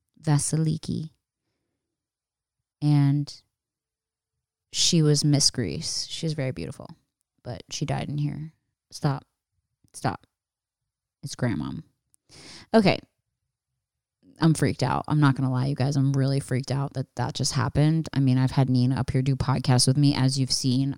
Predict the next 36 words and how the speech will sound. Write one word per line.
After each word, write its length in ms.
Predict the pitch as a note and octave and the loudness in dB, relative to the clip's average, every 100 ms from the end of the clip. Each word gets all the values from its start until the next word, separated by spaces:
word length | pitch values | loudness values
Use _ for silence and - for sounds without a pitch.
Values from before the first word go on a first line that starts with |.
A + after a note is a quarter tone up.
| - | -10
many 460 | C#3+ C#3 C3+ C3+ C3 | -16 -2 4 6 6
times, 540 | C#3 B2+ C3+ D#3 D#3 | 2 0 2 2 0
and 300 | C3 B2+ C3 | 0 2 2
that's 260 | B2 A#2+ - | 0 -2 -6
never 300 | A#2+ A#2 B2+ | -6 -6 -4
happened. 540 | A#2+ - - A#2+ - - _ _ _ _ _ _ _ _ _ _ _ _ _ _ _ _ _ _ _ _ _ | -4 -6 -10 -12 -14 -20 _ _ _ _ _ _ _ _ _ _ _ _ _ _ _ _ _ _ _ _ _
<sighs> 340 | - - - - - - - - | 4 4 4 2 -2 -6 -2 2
Okay. 340 | B3 F3+ A#2+ F2+ - - | 4 4 4 0 -10 -4
All 60 | E4+ | 0
right. 280 | F4+ G#3 | 4 4
Back 180 | G3+ G#3+ | 6 4
to 100 | - | 2
the 80 | C4 | -2
stories. 420 | - D4+ F#3 C#3+ - - - - - - | 2 4 4 2 -2 -12 -12 -12 -8 2
This 160 | C#4 | 2
story 340 | - C#4 B3+ G#3+ | 4 2 4 2
is 120 | F#3+ | 0
from 260 | - F3+ D#3 | 2 2 2
Be 260 | D#3+ E3 | 4 6
Nice, 360 | E3 C#3 C3+ - | 6 6 4 2
B 260 | - F3 - | 0 -2 -2
E 260 | D#3+ D#3 | -4 -4
E, 420 | D2 C3 C#3 C#3 - - | -4 -2 0 -2 -6 -2
B 180 | G#3 A#3+ | 2 2
E 180 | A3 F#3+ | 2 -2
E 440 | A#2+ D#3+ D#3+ D#3 D#3 - | -2 -4 -4 -6 -8 0
N 140 | D#3 | 2
I 100 | D3 | 4
C 200 | C#3+ - | 4 2
E. 240 | F#2+ G#2+ - _ _ _ _ _ _ _ - | -2 -6 -10 _ _ _ _ _ _ _ -4
She 160 | - - | 0 4
said, 220 | F3+ D#3 | 4 6
"Worst 240 | F#3 E3+ | 4 4
first 240 | F#3+ F3 - | 4 2 4
ghost 240 | D#3 D3+ | 4 4
story. 320 | - E2+ E2 | 2 -2 -4